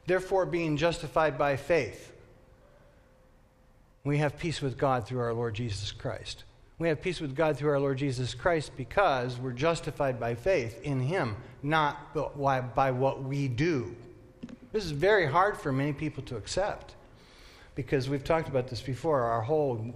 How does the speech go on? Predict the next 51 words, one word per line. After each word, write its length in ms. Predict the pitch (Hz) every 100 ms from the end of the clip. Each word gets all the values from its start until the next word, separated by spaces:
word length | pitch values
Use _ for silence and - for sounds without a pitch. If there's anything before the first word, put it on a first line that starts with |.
| -
society 640 | - 147 143 160 175 113
is 120 | 110
built 320 | 107 139 135 127
on 100 | 110
the 60 |
premise 500 | 107 165 175 120 - - - - -
that 120 | 135
you're 140 | 131 131
rewarded 760 | 131 120 131 160 170 175 175 - -
or 140 | 120
not 520 | 127 170 127 113 120 - -
based 300 | - 135 -
on 160 | 123 113
what 180 | 123 123
you 120 | 113
do. 380 | 104 143 151 73 - - - - - -
Now 160 | 151
you 160 | 165 156
come 240 | - 165
to 60 | 135
the 80 | 127
Christian 420 | - 147 139 120
faith 300 | 160 165 151
and 140 | 127
God 220 | 127 127
says, 260 | 117 135 120
"Well, 400 | 135 139 139 - 147
I'm 100 | 135
sorry 300 | 170 147 143
to 120 | 156
inform 380 | 143 - 160 156
you, 260 | 123 117 117 - - - - - -
there's 240 | 147 143
no 180 | 147 165
way 280 | 160 175 175
that 140 | 139
you 140 | 131 151
can 220 | 151 135
ever 380 | 143 143 143 131
become 380 | 117 - 151 131
righteous 380 | 127 127 120 131
in 80 |
my 220 | 123 123 123
eyes 200 | 131 127
by 160 | 127
what 180 | 117 117
you 80 | 117
do. 300 | 120 131 101 - -
There's 200 | 151 139
no 140 | 135 131
way. 240 | 131 117